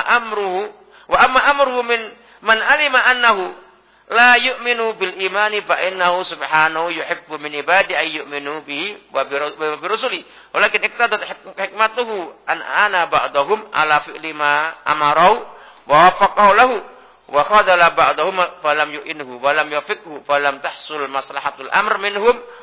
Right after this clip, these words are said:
wa hasalat minal amri bid-dabhi. Jadi ringkasnya pembahasan ini, pembahasan panjang lebar, kalau kita mau ngambil ringkas dalam perkataan ini, jadi ringkasnya bukan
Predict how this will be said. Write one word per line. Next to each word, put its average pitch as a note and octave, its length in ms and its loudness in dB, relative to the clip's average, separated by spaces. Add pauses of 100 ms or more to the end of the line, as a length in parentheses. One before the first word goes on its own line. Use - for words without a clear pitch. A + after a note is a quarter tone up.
(140)
wa D#3 100 4
hasalat G3 400 0
minal F3+ 320 -4
amri E3+ 480 -6
bid-dabhi. A#2+ 640 -10 (320)
Jadi D3 160 -4
ringkasnya F#3+ 640 0 (1800)
pembahasan E3 480 2
ini, D#3+ 300 -4
pembahasan C#3+ 420 -2
panjang C3 240 0
lebar, C3+ 640 4 (560)
kalau D3+ 180 2
kita D3+ 240 -2
mau D3+ 220 -2
ngambil C#3 240 -2
ringkas C#3+ 480 -6
dalam B2+ 160 -2
perkataan C3+ 480 -2
ini, D3+ 480 -10 (480)
jadi D3+ 480 -6 (160)
ringkasnya C#3 560 -6
bukan D3+ 240 -2